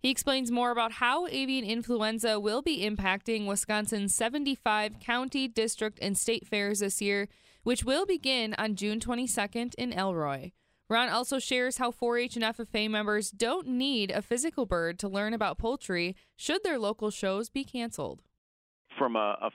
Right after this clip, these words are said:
Speaker 2: four H or F F A project, you know, the show is, is certainly important, but it's not the only aspect. So certainly youth can still be doing their poultry project. Even if they aren't able to show them at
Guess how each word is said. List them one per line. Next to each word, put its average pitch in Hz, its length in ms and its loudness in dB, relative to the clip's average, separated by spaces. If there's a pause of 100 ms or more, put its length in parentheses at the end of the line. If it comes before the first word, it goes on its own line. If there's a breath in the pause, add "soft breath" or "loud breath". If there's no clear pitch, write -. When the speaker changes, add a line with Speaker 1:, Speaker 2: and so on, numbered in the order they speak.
Speaker 2:
four 131 260 0
H 120 220 -4 (180)
or 104 140 0
F 110 220 2
F 98 100 -8 (100)
A 110 220 0 (100)
project, 98 720 -2 (260)
you 110 80 -6
know, 101 180 2
the 92 140 -2 (180)
show 135 400 2
is, 101 160 0 (260)
is 107 80 -12 (120)
certainly 107 760 -2
important, 113 880 -2
but 104 140 0
it's 101 240 0
not 101 240 -2 (100)
the 101 160 -4
only 104 500 -2
aspect. 110 640 0 (160)
So 107 240 4 (140)
certainly 110 500 0
youth 101 240 0 (120)
can 98 180 -6
still 101 180 2
be 90 140 -2
doing 98 320 2
their 85 120 -4
poultry 90 500 -4 (100)
project. 92 720 0 (400 soft breath)
Even 135 260 0
if 107 160 -2
they 113 120 4
aren't 104 280 0
able 87 320 -4
to - 160 -10 (140)
show 85 220 2
them 87 200 -8
at 87 180 -2